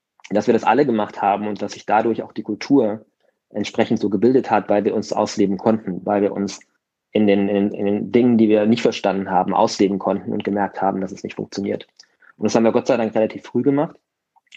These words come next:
und, ähm, und konnten dann tatsächlich die Kultur und die, und die,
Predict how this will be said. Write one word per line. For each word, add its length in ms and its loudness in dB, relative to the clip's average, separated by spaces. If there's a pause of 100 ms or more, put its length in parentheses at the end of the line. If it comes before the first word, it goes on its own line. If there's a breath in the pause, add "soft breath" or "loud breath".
und, 400 -4
ähm, 460 0 (380)
und 160 -6
konnten 340 2
dann 200 4
tatsächlich 400 -2
die 100 -18
Kultur 560 2
und 180 -2
die, 160 0
und 200 -6
die, 80 -18